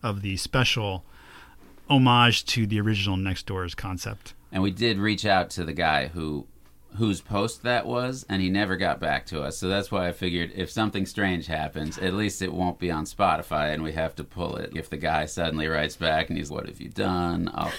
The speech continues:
Speaker 2: he's out there, though. He's out there. I'm not gonna say his name, but you can search, I'm sure, and find the post.
Speaker 1: So before we s-, discuss the music, can you talk about the name of the album? 'Cause it's not a reference to Linda Vista. It's actually, more importantly, is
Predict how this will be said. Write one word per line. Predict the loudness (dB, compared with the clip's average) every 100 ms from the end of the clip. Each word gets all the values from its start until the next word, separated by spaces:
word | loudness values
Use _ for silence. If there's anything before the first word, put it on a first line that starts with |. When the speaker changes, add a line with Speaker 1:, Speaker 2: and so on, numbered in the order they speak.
| -10 -12 -2
Speaker 2:
he's | 2 6
out | 6 6
there, | 4 4 4
though. | 2 2
He's | 0 2
out | 0 2
there. | 0
I'm |
not | 2
gonna | 0 0
say | 0 0
his | 2
name, | 4 4
but | 2 0
you | -2
can | -4
search, | -6 -4 -4 -4
I'm | -8
sure, | -8 -8 -6
and | -6
find | -2 -2 -2
the | -2
post. | -4 -4 -8 -16 -16 -16 -16 -20 -18 -20 -14 -10 -6 -8 -6 -8
Speaker 1:
So | 0 6 6
before | 6 4 6
we | 6
s-, | 4 0 -10 -4
discuss | 0 4 4 4
the | 4
music, | 4 4 4 0 0
can | 0
you |
talk | 2 4 4 4
about | -2 0 -2 -4 -8
the | -10 -10 2
name | 6 8
of | 6
the | 4
album? | 4 4 4 2 0 -6 -20 -16 0
'Cause | 2
it's | 8
not | 8 10
a |
reference | 6 4 4 0
to | 0 0
Linda | 2 2 2
Vista. | 0 0 -2
It's | -2
actually, | -2 -2 -4 -4 -4 -8 -6
more | 0 2
importantly, | 2 2 0 0 -2 -4
is | -4 -4 -4